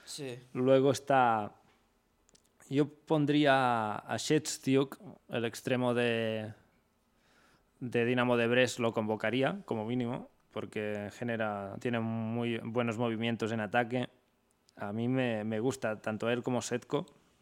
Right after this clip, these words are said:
Speaker 2: de Dinamo de Minsk, creo que deberían ir convocados.
Speaker 1: Ya.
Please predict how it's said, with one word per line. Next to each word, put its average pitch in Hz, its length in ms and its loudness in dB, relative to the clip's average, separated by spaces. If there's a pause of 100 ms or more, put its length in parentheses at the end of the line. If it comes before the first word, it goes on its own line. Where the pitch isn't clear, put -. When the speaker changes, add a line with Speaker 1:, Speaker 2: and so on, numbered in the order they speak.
Speaker 2:
de 107 440 -4
Dinamo 117 300 0
de 113 80 0
Minsk, 120 300 -4
creo 107 180 -4
que 104 100 -6
deberían 104 340 -4
ir 101 100 -6
convocados. 101 640 -4 (280)
Speaker 1:
Ya. 120 280 -8